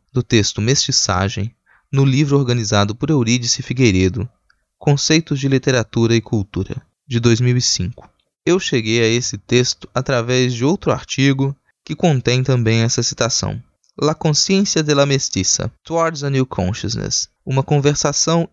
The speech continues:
interamericana com Glória Ansaldúa, de Sônia Torres. A gente pode começar a falar dos problemas da construção da ideia de mestiçagem na América Latina.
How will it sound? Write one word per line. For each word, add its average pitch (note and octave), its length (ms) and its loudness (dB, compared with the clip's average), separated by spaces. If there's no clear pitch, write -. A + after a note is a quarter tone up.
interamericana C3 1120 2
com A#2+ 300 -2
Glória A#2 420 0
Ansaldúa, G2 800 -2
de B2+ 140 -4
Sônia D3+ 320 2
Torres. - 580 -4
A E3+ 80 0
gente A3 220 0
pode F3+ 220 0
começar C3+ 400 0
a B2 40 -4
falar G2+ 640 -4
dos B2 240 -4
problemas A2+ 960 2
da A2+ 180 0
construção G#2 920 0
da F#2+ 240 2
ideia G#2+ 760 0
de G#2+ 100 -4
mestiçagem G2 800 0
na F#2+ 100 0
América F#2+ 360 0
Latina. - 580 -4